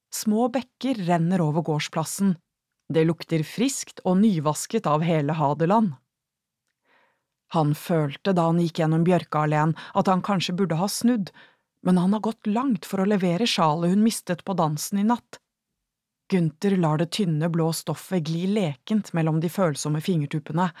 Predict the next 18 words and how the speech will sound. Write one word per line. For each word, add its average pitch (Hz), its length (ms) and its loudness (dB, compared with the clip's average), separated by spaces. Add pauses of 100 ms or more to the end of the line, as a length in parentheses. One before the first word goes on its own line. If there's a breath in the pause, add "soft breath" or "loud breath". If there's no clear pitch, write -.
(920 loud breath)
Av 156 220 4 (180)
alle 160 400 2
kvinner 170 360 0
han 156 160 0
har 156 120 0
sett, - 400 -6 (320)
er 165 200 2
Maren 170 480 0
den 165 200 0
vakreste. 160 640 -4 (1000 soft breath)
Blikket 165 440 -4
er 175 160 0
blått 156 320 -2
som 175 240 -2
hans, 175 400 -4 (320 soft breath)
håret 196 380 0
er 202 140 2
mørkt, 196 440 -2